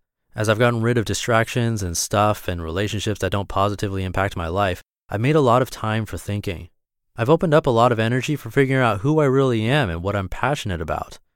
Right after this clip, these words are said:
I realize that I want to be honest and open about my personal struggles. Then I realized I want to take my talents and my passions and connect them to that honesty. And when I realized all that, I suddenly realized I want to contribute to people in a positive way.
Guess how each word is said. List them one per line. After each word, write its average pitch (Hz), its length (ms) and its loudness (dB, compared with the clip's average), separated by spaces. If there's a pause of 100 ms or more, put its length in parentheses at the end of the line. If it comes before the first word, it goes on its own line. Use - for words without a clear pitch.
(260)
I 98 60 -2
realize 123 420 4
that 110 80 0
I 104 80 2
want 113 180 2
to 113 60 0
be 113 120 -2
honest 120 480 0
and 95 100 -6
open 110 340 0
about 90 200 0
my 95 120 -4
personal 98 340 -6
struggles. - 640 -6 (480)
Then 117 140 0
I 135 60 4
realized 104 440 2
I 104 60 2
want 107 140 2
to 101 40 0
take 117 220 -4
my 98 100 -2
talents 120 460 -2
and 104 60 -4
my 90 80 -4
passions 151 640 -2
and 98 240 -8
connect 120 420 -4
them 90 220 -4
to - 100 -12
that 92 180 -2
honesty. 92 560 -4 (520)
And 110 80 -4
when 113 80 4
I 120 40 4
realized 127 460 2
all 139 140 4
that, 156 260 4
I 110 100 -6
suddenly 160 380 0
realized 131 440 2
I 110 40 2
want 113 180 0
to 120 60 -4
contribute 123 480 -2
to - 60 -10
people 117 360 -2
in 101 100 -2
a 95 60 -4
positive 98 520 0
way. 87 440 -4